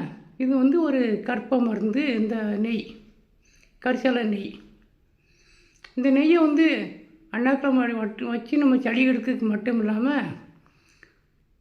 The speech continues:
நம்ம உணவுலையும் நம்ம சாப்பிடலாம். அதாவது அந்த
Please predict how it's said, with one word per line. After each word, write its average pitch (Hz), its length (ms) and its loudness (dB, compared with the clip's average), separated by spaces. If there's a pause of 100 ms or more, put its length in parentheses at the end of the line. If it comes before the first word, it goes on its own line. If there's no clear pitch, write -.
(120)
நம்ம 247 260 -2 (1300)
உணவுலையும் 269 520 2
நம்ம 233 140 0 (360)
சாப்பிடலாம். 160 560 -4 (3000)
அதாவது 330 220 2
அந்த 277 320 6